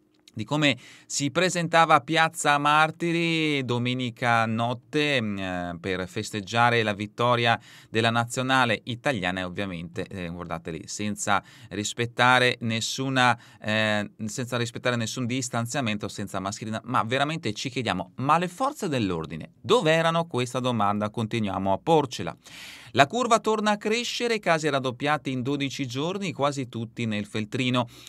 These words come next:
Avanti con i vaccini, dopo la consulta della Protezione Civile, il nostro supporto non verrà mai meno. E questa è la mappa dei contagi, per chi ci sta guardando da Facebook o YouTube, ecco la mappa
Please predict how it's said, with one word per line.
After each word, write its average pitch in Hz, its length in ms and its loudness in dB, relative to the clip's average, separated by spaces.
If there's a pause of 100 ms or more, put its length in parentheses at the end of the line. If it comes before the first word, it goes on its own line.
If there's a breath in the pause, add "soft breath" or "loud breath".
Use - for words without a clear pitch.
(140 loud breath)
Avanti 165 360 6
con 170 140 -2
i 170 60 0
vaccini, 196 500 -2
dopo 123 260 2
la 120 140 2
consulta 143 640 -4
della 117 240 0
Protezione 120 440 -6
Civile, 110 460 0 (240 loud breath)
il 196 140 -4
nostro 208 280 -2
supporto 120 760 -4
non 165 260 -2
verrà 160 360 -2 (120)
mai 92 480 0
meno. 113 320 -4
E 165 60 -4
questa 175 280 -2
è - 20 4
la 135 60 4
mappa 127 300 2
dei 113 100 0
contagi, 135 460 -2
per 104 80 -2
chi 95 100 -8
ci 98 80 -10
sta 104 140 -6
guardando 123 640 2 (260 loud breath)
da 113 160 0
Facebook 131 540 -2
o 131 60 -4
YouTube, 131 500 -2
ecco 120 320 0 (220 loud breath)
la 123 280 4 (140)
mappa 135 580 6